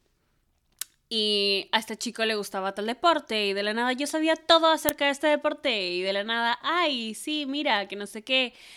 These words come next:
a este chico le gustaba esta serie o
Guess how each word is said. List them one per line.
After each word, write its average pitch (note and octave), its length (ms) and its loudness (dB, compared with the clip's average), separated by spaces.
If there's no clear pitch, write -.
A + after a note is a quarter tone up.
a F#3 60 -8
este - 160 -14
chico B3 180 -6
le B3 120 0
gustaba C4 260 -2
esta D4 180 -4
serie C#4 720 2
o F#3 380 -2